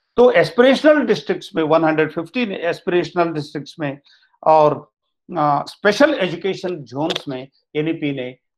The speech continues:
कैसे शिक्षा को आगे ले जाना है, ये बात की है। अ, higher education can also teach in local languages and, um, bilingual, अ, um, education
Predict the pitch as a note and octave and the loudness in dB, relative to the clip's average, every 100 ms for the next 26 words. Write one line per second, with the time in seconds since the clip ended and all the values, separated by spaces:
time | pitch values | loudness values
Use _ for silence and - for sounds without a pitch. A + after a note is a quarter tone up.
0 | - - G#3 G#3 B3+ - D3+ - D3+ - | -20 0 0 2 -4 -4 -6 -4 -4 -4
1 | B2 - _ _ - D#3 F3 G3 D3+ C3+ | -12 -14 _ _ -2 2 2 4 2 2
2 | C3 C3 A2+ A#2 A2+ F3+ D#3+ C3 B2 - | 0 0 -4 -8 -8 -4 0 0 0 -10
3 | - F#2+ _ _ _ _ _ _ _ _ | -20 _ _ _ _ _ _ _ _ _
4 | - D#3 - C3+ E3 G#3+ B3+ - C4 C4 | 0 0 -2 -2 4 4 4 0 0 0
5 | C4+ D4 C#4+ - G3 E3+ E3+ A3 F3+ C4+ | 0 0 0 2 4 4 4 2 0 0
6 | - A#3+ A#3 - F#3+ F3 D#3 _ - E3 | -2 -2 -2 -2 -4 -4 -12 _ -8 0
7 | G3 G3+ B3+ G#3 F3 D#3+ E3+ F3 - D3 | 2 2 2 0 -2 -6 -8 -6 -2 0
8 | D3 B2+ _ _ _ D3+ D3 C#3+ D3 E3 | -2 -8 _ _ _ -8 -6 -6 -6 -10
9 | E3 - D3 G3+ C4+ C4 G#3+ F3+ C3+ - | -10 -4 2 2 2 0 0 -2 -4 -10
10 | _ _ - C#3+ C#3 B2+ C3 - D3+ C3 | _ _ -10 -6 -4 -6 -8 -14 -18 -16
11 | B2 B2+ E3 D#3+ F#3 G3 F3+ | -18 -12 -8 -6 -4 -4 -4